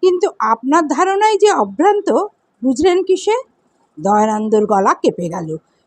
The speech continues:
শরীরের ভিতরটা কাঁপছে। ছোকরাকে কিছু করা থেকে নিরস্ত করতে হবে, এটুকু সে বুঝেছে। দেখুন, সেজে গুজে একা এই রকমভাবে কি আমার আপনার বাড়ির মেয়েরা দাঁড়াতে পারে?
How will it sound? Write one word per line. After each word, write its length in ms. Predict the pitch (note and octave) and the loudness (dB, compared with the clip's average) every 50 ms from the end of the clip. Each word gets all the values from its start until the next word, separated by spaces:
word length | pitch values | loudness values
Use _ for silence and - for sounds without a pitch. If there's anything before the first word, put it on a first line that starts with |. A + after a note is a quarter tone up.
| _ - | _ -14
শরীরের 520 | - - C4 C#4 C#4+ C#4+ C#4 C#4+ C#4 A#3 | -4 -2 2 4 4 4 4 4 2 2
ভিতরটা 500 | F#3 - B3+ - C#4 C4+ - - D4 C#4 | 0 -4 -6 -4 -4 -4 -2 -2 -2 -2
কাঁপছে। 640 | C4+ C#4+ A#3 A3+ A3+ - _ - - G#3+ G#3+ G3+ F#3+ _ _ _ _ _ _ - | -2 -2 -4 -4 -4 -6 _ -10 -4 -2 -2 -2 -4 _ _ _ _ _ _ -6
ছোকরাকে 540 | - - D#4 D4+ - D4+ D#4+ D#4 D#4+ D#4+ | -4 -2 -2 0 0 0 0 0 -2 -2
কিছু 280 | D#4 - D#4 D4+ - D#4+ | -2 -2 -2 -2 -2 0
করা 240 | - C#4+ C#4 C#4+ C#4+ | 2 2 2 2 2
থেকে 260 | D4 D4+ D4 D#4+ D#4+ | 0 -2 -2 0 0
নিরস্ত 440 | D4 C#4 C#4+ D4+ E4 D#4+ - - D#4 | 2 2 2 2 0 -2 -4 -6 -4
করতে 380 | D4 C#4+ C4 C4+ - - C4 | -2 0 0 -2 -2 -2 0
হবে, 220 | A3+ - - G#3+ A3 | 0 2 2 2 0
এটুকু 440 | A3 B3+ D4+ - A4 A4 A#4 A4+ A4+ | 0 0 -2 0 0 2 4 4 4
সে 180 | - - B3 | 4 2 0
বুঝেছে। 500 | F#3 G3 F#3+ D#3+ F3+ - - - F3 D#3+ - _ _ _ _ _ _ _ _ - A#3 | 0 -2 -6 -6 -6 -6 -6 -8 -10 -12 -12 _ _ _ _ _ _ _ _ -6 -2
দেখুন, 420 | F#4+ G4+ - - D4+ D4+ G#4 G4+ - _ _ _ _ | -2 -2 0 0 -2 -2 -2 -4 -10 _ _ _ _
সেজে 360 | - - A#3+ B3 A#3 D#4 D#4+ | -2 0 2 2 2 0 -2
গুজে 320 | B3+ D#4 D4 E4 F4+ C#4+ - | -2 0 0 0 0 0 -2
একা 360 | - - - - - D#4 D#4 - - | -4 -6 -4 -2 -2 -2 -2 -2 -2
এই 240 | G#3 A#3 B3 B3+ | -2 -2 0 0
রকমভাবে 600 | B3+ D4 D4 - F4 E4+ E4 C4+ D4+ D#4 C4 D4+ D#4+ | 0 0 0 -2 -2 -2 0 0 -2 -2 -2 -4 -4
কি 300 | D4+ - D#4+ E4 E4 E4 - _ _ _ _ - | -2 0 0 2 0 0 -4 _ _ _ _ -6
আমার 320 | G#3+ G3+ A3 A#3+ C4+ D4 | -2 0 2 2 2 2
আপনার 340 | C#4 C#4+ - - D#4 E4 D#4+ | 0 -2 0 2 2 4 4
বাড়ির 300 | A#3+ A#3 A3 A#3 B3+ B3+ | 2 0 0 0 2 2
মেয়েরা 340 | C4 C4+ C#4 D4 D4+ D4+ C#4 | 4 4 4 4 4 2 2
দাঁড়াতে 420 | A3 G3+ G3+ G#3+ A3+ A#3 D#4 C#4+ | 0 -2 -2 -2 -2 -2 -4 -4
পারে? 380 | D4 - G#3 A3 E4 A4+ A4 | -2 -2 0 2 4 2 2